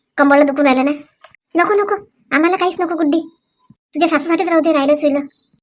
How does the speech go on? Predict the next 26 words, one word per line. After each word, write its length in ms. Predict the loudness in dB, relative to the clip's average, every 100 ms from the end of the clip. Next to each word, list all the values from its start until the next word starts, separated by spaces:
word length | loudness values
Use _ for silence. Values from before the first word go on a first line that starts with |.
| _
हा, 140 | 0 0 0 -8 _ _ _ -2
माझ्या 160 | 0
घरचं 220 | 2 2 2
तर 60 |
माझ्यासाठी 340 | 0 0 2 2
राहील, 220 | 2 -4 -12 _ _ _ _ _ 0
तुमच्याकडे 340 | 2 4 2
थोडं 120 | 2
राहणार 200 | 2 4
आहे 120 | 2 0
काही? 200 | -2 -4 _ _ _ _ -20 -4
पोरीले 240 | 0 2
भेटायला 320 | 0 0 0 0
आली 140 | -2
की 120 | -6 -8 _ _ _ _ 0
इनी 200 | 2 4
संग 160 | 2 -2
भांडण 240 | 0 0
करायला 200 | 0 0
आली 120 | 0
काय 160 | 0 -2
माहित? 220 | -4 -6 -14 _ _ _ _ _ _ _ _ _ _ _ _ _ -2
ते 100 | 0
शांताबाई 360 | 0 -2 -2
पाहिजे 200 | -2 -4
ना 100 | -6